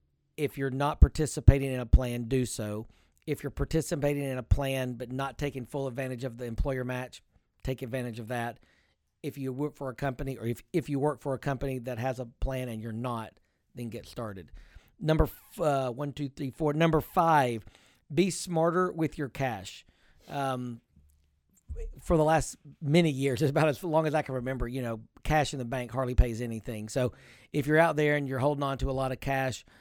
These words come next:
there are good, viable alternatives now, um, to that. So be smart with your cash. Stay the course. Boy, I, how many times have we said that over the last year?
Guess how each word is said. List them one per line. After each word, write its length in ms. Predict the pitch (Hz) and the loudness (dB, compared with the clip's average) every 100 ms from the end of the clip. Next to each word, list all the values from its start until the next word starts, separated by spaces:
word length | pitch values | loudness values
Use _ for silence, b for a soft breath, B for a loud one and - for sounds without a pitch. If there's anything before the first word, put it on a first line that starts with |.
| b - | b 0
there 240 | 151 160 | 4 6
are 220 | 147 127 113 131 135 151 | 6 2 -4 _ -16 -2
good, 340 | 160 160 127 | 2 2 2
viable 380 | 131 143 147 143 | 2 2 2 0
alternatives 600 | 139 131 - 139 127 113 | -2 -2 -4 -4 -4 -8
now, 340 | 120 113 98 92 b b b b | -8 -8 -10 -14 b b b b
um, 480 | 143 131 123 117 117 - - | 0 2 2 0 -2 -8 -6
to 140 | 139 | -4
that. 240 | 123 107 | -4 -6
So 240 | - 117 104 _ - | -8 -10 -10 _ -4
be 140 | 151 | -4
smart 300 | - 160 147 | -2 -2 -2
with 120 | 139 | -4
your 100 | 156 | -10
cash. 440 | 127 135 113 107 - b b b b | -8 -6 -6 -10 -16 b b b b
Stay 280 | - 170 | 4 6
the 100 | 165 | 6
course. 480 | 160 156 120 101 - - _ | 2 -2 -4 -6 -14 -20 _
Boy, 160 | 135 143 | -2 0
I, 200 | 135 135 | 0 -2
how 160 | - 143 | -2 -2
many 140 | 160 | 0
times 220 | 143 156 135 | 0 -2 -2
have 80 | |
we 120 | 139 131 | -4 -4
said 280 | - 131 | -2 -2
that 200 | 123 127 | -2 -2
over 160 | 123 127 | -4 -6
the 140 | 120 | -6
last 400 | 117 127 113 - | -4 -4 -6 -10
year? 420 | - 120 123 107 | -12 -6 -6 -6